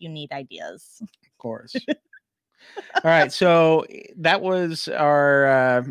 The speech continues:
Speaker 2: show.
Speaker 1: Yes.
Speaker 2: Um, if you wanna call us, you can, uh, leave us a voicemail
Speaker 1: Yep.
Speaker 2: sometime. That would be great too. You could do that at three six zero, eight three six, four five four nine.
Speaker 1: Yes, uh, we always appreciate that. If you like
Speaker 2: Instagram.
Speaker 1: Instagram, I already shared about Instagram.
Speaker 2: Oh, my bad.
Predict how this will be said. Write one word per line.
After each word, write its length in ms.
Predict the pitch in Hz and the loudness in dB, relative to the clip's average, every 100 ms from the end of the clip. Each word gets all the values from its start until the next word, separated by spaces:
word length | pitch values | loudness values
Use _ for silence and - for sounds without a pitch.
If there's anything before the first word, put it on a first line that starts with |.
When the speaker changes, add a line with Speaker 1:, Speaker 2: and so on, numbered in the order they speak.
| - - | -14 -10
Speaker 2:
show. 400 | 131 123 190 202 - _ _ | -6 -4 -6 -12 -20 _ _
Speaker 1:
Yes. 140 | 208 127 | -2 -2
Speaker 2:
Um, 160 | 123 120 _ _ _ - | -2 -8 _ _ _ -6
if 140 | 160 180 | -4 0
you 80 | |
wanna 240 | 175 190 165 | 2 2 0
call 320 | - 143 160 | 2 4 4
us, 260 | 185 - - - | 2 -2 -10 -8
you 160 | 151 | -6
can, 380 | 139 143 131 117 | -2 0 0 0
uh, 160 | 131 127 | -2 0
leave 200 | 135 143 | -2 -4
us 140 | - | -6
a 40 | |
voicemail 400 | 127 123 139 170 160 | -6 -6 -6 -4 -4
Speaker 1:
Yep. 60 | |
Speaker 2:
sometime. 380 | 165 294 170 175 | -2 0 0 0
That 100 | 131 | 0
would 80 | 147 | 0
be 80 | 131 | -2
great 240 | 131 131 | -2 -2
too. 180 | - 151 | -4 -4
You 120 | 156 | -4
could 100 | 143 | -4
do 100 | 139 | -2
that 140 | 143 135 | 0 0
at 140 | 120 | 0
three 160 | 139 147 | -4 -6
six 260 | - 131 | -4 -8
zero, 420 | 123 120 127 156 185 _ _ _ _ | -6 -2 0 -2 -4 _ _ _ _
eight 260 | 143 160 - | -2 -2 -2
three 200 | 156 147 | -4 -2
six, 320 | - 175 - | 0 -2 -2
four 260 | - 160 | -2 -2
five 280 | 175 151 151 | 2 2 2
four 160 | 151 143 | -2 -4
nine. 320 | 131 101 101 _ _ _ | -4 -10 -18 _ _ _
Speaker 1:
Yes, 380 | 180 214 127 - - | -6 -4 -6 -14 -10
uh, 260 | 175 165 160 | -8 -8 -8
we 240 | 175 170 - | -10 -12 -6
always 360 | 190 202 190 190 | -4 -4 -6 -10
appreciate 520 | - 196 - 190 180 | -14 -14 -10 -10 -6
that. 220 | 202 233 285 - - - - | -2 -2 -4 -16 -20 -14 -2
If 300 | 202 196 214 | 2 2 2
you 100 | 190 | 2
like 180 | 208 | 2
Speaker 2:
Instagram. 340 | 175 147 131 120 - _ | 2 2 0 -4 -12 _
Speaker 1:
Instagram, 760 | 180 185 - 208 208 196 170 180 | -10 -10 -12 -8 -6 -4 -4 -4
I 60 | 170 | -4
already 240 | 175 190 | -4 -8
shared 260 | - 196 190 | -8 -6 -6
about 240 | 180 180 | -6 -8
Instagram. 320 | 175 175 - 170 | -10 -14 -16 -8
Speaker 2:
Oh, 120 | 127 | -4
my 160 | 120 127 | -2 -2
bad. 300 | 117 107 | -4 -6